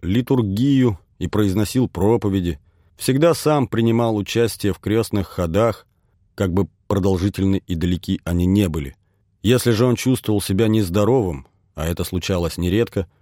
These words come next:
то посылал в семинарию, чтобы ученики в воспоминании пяти язв Христовых прочитали ему пять раз молитву Господню,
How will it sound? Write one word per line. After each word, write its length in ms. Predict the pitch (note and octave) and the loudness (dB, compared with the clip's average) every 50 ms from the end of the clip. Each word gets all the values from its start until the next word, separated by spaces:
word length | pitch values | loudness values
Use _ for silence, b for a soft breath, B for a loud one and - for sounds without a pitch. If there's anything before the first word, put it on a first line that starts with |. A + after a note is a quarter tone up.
| _ _ _ _ _ _ _ _ - | _ _ _ _ _ _ _ _ -6
то 100 | - G#2+ | -4 -2
посылал 420 | - B2 - C#3 C#3+ D#3 D#3+ D3 | -2 0 2 2 2 4 2 2
в 80 | - - | 0 -2
семинарию, 760 | - C3+ B2+ B2+ B2 A#2+ C3+ D3 D3+ C#3+ A#2+ F#2+ E2 D2+ - _ _ | -2 0 2 2 2 2 2 2 2 2 0 -2 -4 -6 -10 _ _
чтобы 340 | _ - - - A2 A2+ B2+ | _ -8 -4 -2 0 2 2
ученики 580 | B2 A#2 - B2+ B2+ C3 B2 - - D3+ D3+ C#3 | 2 2 0 0 0 0 0 0 0 0 0 0
в 100 | A2 G2 | 0 0
воспоминании 840 | G#2+ G#2 - - - A2 A2 A2 A2 A2+ B2 B2+ A#2+ A#2+ A#2 A2+ G2+ | -2 -2 -2 -2 -2 0 0 0 0 0 0 0 0 2 0 0 0
пяти 320 | - - A2 - - - | -2 -4 -6 -4 -4 -2
язв 540 | C3+ A#2 G2+ G#2+ A2+ A#2+ A#2+ A2 F2+ E2+ D#2 | -2 0 0 2 2 2 2 0 -2 -4 -10
Христовых 760 | - - F#2 G2 F#2+ - - - B2+ C3 C3 A#2+ A2+ - - _ _ _ _ _ _ _ - | -10 -6 -4 -4 -4 -4 -4 -2 0 0 2 0 0 -2 -6 _ _ _ _ _ _ _ -4
прочитали 520 | - A2 - - A#2+ A#2+ D#3 D3+ C#3 C#3 | -2 -2 -2 -2 0 2 2 4 4 4
ему 180 | C#3 C3 C3 - | 4 2 2 0
пять 220 | - C3 A#2+ - | 0 0 0 0
раз 220 | A#2+ B2+ A#2+ - | 0 -2 -2 -2
молитву 480 | - G#2 G#2 G2+ A#2 B2 A2 - G2+ F#2 | -2 -2 0 0 0 -2 -2 -2 -4 -2
Господню, 720 | E2+ F#2 F#2+ - - - A2+ G#2+ G2+ E2+ E2 D#2 C#2+ C2 | -2 -2 -4 -4 -4 -2 -2 0 0 0 -2 -4 -6 -8